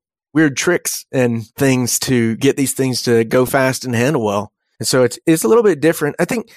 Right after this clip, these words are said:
from an engineering standpoint, the jobs in the different series is quite a bit different.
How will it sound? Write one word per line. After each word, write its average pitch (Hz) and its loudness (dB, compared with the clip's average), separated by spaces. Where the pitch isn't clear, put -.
from 247 2
an 247 4
engineering 160 2
standpoint, 135 -2
the 127 0
jobs 123 0
in 156 2
the 143 0
different 156 -2
series 156 0
is 135 -6
quite 147 0
a 139 0
bit 135 -2
different. 139 -2